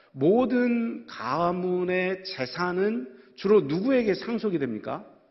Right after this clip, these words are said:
마지, 첫째에게 상속이 되죠. 심지어 오늘날의 우리나라도 마찬가지죠. 예,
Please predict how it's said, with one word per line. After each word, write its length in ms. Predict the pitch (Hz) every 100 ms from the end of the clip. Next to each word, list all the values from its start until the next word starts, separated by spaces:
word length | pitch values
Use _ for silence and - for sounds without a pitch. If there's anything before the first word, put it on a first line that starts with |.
| _ _ _ _ _ _ _ _ _
마지, 520 | - 156 151 185 143 - - - -
첫째에게 500 | 247 240 269 190 160
상속이 380 | 160 156 135
되죠. 240 | 92 85 - _ _ _ _ -
심지어 560 | - 254 262 254 262
오늘날의 800 | 208 135 170 247 240 208 202 208
우리나라도 640 | 143 147 247 254 240 226 220
마찬가지죠. 760 | 165 - 160 139 107 101 85 - _ _ _ _ _ _ _ _ _ _ _ _ -
예, 120 | 98